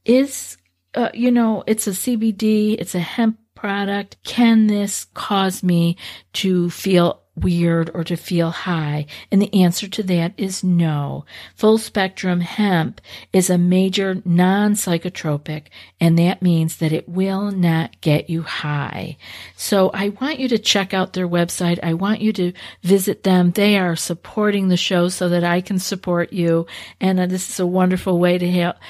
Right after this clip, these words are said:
have the world go around. Thank you, Ned, for supporting the show and helping my listeners find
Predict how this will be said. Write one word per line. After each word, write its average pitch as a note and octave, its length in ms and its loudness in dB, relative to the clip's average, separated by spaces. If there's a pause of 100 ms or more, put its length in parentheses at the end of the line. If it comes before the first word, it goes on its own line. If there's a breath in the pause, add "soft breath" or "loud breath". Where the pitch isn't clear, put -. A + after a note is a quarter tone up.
(140 loud breath)
have G3 260 2
the F3 120 2
world E3+ 500 -2
go E3 240 -2
around. D3+ 720 -2 (160 loud breath)
Thank A#3+ 260 2
you, A3+ 80 4
Ned, F3 320 4
for E3+ 180 -4
supporting F#3+ 720 -2
the E3+ 80 2
show D#3 540 -4 (280 loud breath)
and F#3+ 180 0
helping A#3 500 0
my F3+ 320 0
listeners E3+ 680 0
find G#3 500 2